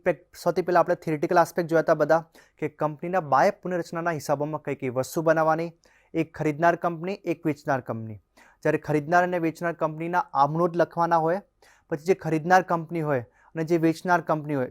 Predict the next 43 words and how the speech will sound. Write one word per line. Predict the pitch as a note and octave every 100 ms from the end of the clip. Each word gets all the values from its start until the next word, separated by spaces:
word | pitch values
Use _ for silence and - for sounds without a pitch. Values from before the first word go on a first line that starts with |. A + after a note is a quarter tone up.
| -
તો |
ખરીદનાર | D3+ D3+ D#3 F3+ F3+
કંપનીમાં | E3+ D3+ E3+ E3+
શું | - F3+
શું | F#3
કરવાનું? | F3+ E3 E3+ F3+ - - -
તો | D3+
ખરીદનાર | D#3+ D#3+ E3+
કંપનીમાં | E3+ D#3+ D#3 E3 E3+ F3+ -
અને | E3
વેચનાર | D3+ D3+ F3+ E3+
કંપનીમાં | E3 - E3 F3 -
ખરીદ | E3 E3
કિંમતની | F3+ E3+ E3 F3
ગણતરી | E3 D#3 F3
સૌથી | F3 F#3 E3+
પહેલું | E3+ E3
પગથિયું. | C3 A2 - G#2+ _ _ _ _ _ _
ખરીદ | D#3+ D#3+
કિંમતની | F3+ F3 F3+
ગણતરી | F3 D#3+ F3+
કરી. | F3+ G#3 - _ -
એના | E3+
પછી | E3 E3+
જે | E3+ G3 _ _ - D#3 -
ખરીદનાર | - D3+ D3+ F3+ F#3+
કંપની | G3 F#3 G#3
છે | G#3 A3
ને | B2+ - _
અને | _ -
જે | D#3+ F3
વેચનાર | E3 D#3+ F3
કંપની | D#3 C#3+ C3+ C3+
છે, | C#3
તો | D3
વેચનાર | D#3 - F#3 F#3+
અને | F3+
ખરીદનાર | F3+ E3 E3+ F3
કંપની | F3 F3+
બંનેમાં | D#3+ D#3+ F3 F#3 -
આમ | D#3
નોંધ | D#3+ D#3
કરવાની. | - A2+ G2+ G#2